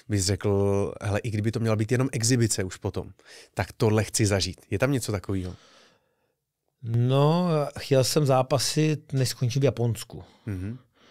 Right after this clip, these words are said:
Speaker 2: Tu už dokonce dvakrát jsem měl roz-, rozhodný zápas, bohužel to nevypadlo. Tak, eh, Japonsko byl takový můj jakoby sen, že jsem chtěl vždycky zápas v Japonsku.
Speaker 1: Proč? Proč?
Speaker 2: Nevím, prostě tam byly ty K jedničky, vždycky, když jsem začínal s tím sportem v těch, eh, devadesátých letech, tam byly ty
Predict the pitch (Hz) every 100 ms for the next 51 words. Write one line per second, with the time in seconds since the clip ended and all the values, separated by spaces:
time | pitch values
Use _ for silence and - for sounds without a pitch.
0 | - _ _ - 113 107 120 127 123 123
1 | 117 123 117 135 131 123 120 117 113 120
2 | 131 123 110 101 123 123 120 113 127 117
3 | 98 110 110 127 156 - _ _ _ _
4 | _ _ _ 113 107 107 101 _ - 113
5 | 113 110 110 107 107 110 104 110 104 -
6 | - 107 104 101 104 101 - 110 110 104
7 | 107 107 - 107 101 95 101 - 95 -
8 | 98 90 92 90 90 87 - - - 113
9 | - - _ _ - - - - 165 202
10 | 180 127 131 123 120 117 117 117 110 113
11 | 123 - 127 117 113 120 101 113 104 -
12 | 113 113 - 107 120 107 120 120 120 -
13 | - - _ - - 110 - - 110 107
14 | 107 104 104 101 107 107 107 110 104 101
15 | 107 107 107 113 107